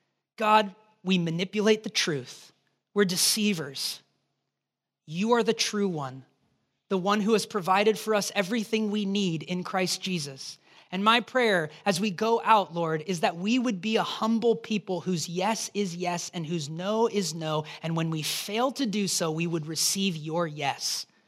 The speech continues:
from Jesus. We pray this in the mighty name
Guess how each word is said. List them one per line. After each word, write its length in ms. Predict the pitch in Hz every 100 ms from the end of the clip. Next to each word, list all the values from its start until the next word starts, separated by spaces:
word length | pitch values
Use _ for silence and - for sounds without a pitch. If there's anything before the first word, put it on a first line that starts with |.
| _ _ _ _
from 240 | - 139
Jesus. 540 | 135 127 127 _ - - _ _ _ _ -
We 100 | 156
pray 280 | - 202 190
this 220 | 175 156
in 80 | 156
the 80 | 143
mighty 680 | 143 151 185 185 190 185 -
name 360 | 160 127 120